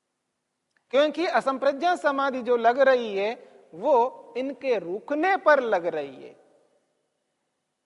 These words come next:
इनकी विद्यमानता से असंप्रज्ञा समाधि में कोई बाधा उत्पन्न नहीं हो रही है। असंप्रज्ञा समाधि में बाधा तब उत्पन्न होगी, जब हम इनको बनाए रखेंगे, वृत्तियों को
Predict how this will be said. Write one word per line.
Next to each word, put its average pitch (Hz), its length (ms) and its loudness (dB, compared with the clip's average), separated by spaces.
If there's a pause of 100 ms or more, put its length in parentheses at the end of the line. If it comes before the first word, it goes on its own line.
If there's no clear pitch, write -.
इनकी 294 380 -4
विद्यमानता 262 880 0
से 330 160 -4
असंप्रज्ञा 269 720 -2
समाधि 262 580 -6
में 240 160 -8
कोई 233 240 -2
बाधा 185 340 2
उत्पन्न 170 500 -8
नहीं 233 160 -10
हो 175 180 -4
रही 135 260 -14
है। 117 140 -20 (840)
असंप्रज्ञा 277 640 2
समाधि 269 540 0
में 294 260 -4
बाधा 240 360 4
तब 311 260 2
उत्पन्न 277 460 -4
होगी, 226 520 -6 (240)
जब 285 260 2
हम 262 340 -4
इनको 254 460 -8
बनाए 285 420 0
रखेंगे, 269 460 -2
वृत्तियों 208 560 -6
को 120 240 -16